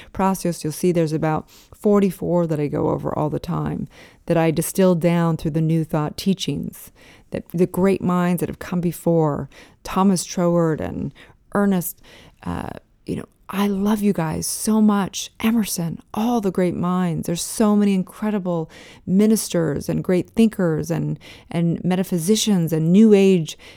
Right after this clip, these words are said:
and all of the genres that have come together to teach truth, because there's truth in all teachings. You just have to really know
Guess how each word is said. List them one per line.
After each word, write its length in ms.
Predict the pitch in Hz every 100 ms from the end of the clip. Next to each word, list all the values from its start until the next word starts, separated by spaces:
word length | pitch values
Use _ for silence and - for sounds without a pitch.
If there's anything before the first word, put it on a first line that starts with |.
| -
and 180 | - 160 -
all 260 | - 226 240
of 140 | 180
the 180 | 165 147 - -
genres 920 | 151 170 190 233 185 - - - -
that 180 | - -
have 200 | 180 -
come 300 | - 233 240
together 640 | 185 - 160 160 165 - - -
to 140 | - -
teach 340 | - 220 -
truth, 480 | - 226 226 - - - -
because 300 | 180 - 175
there's 220 | 175 160
truth 360 | - 233 226 -
in 140 | - -
all 480 | 175 190 196 196 196
teachings. 680 | - 180 - 135 - - - _ _ _
You 100 | -
just 260 | 160 180 -
have 180 | 170 -
to 120 | 160
really 280 | 151 170 170
know 440 | 165 160 143 143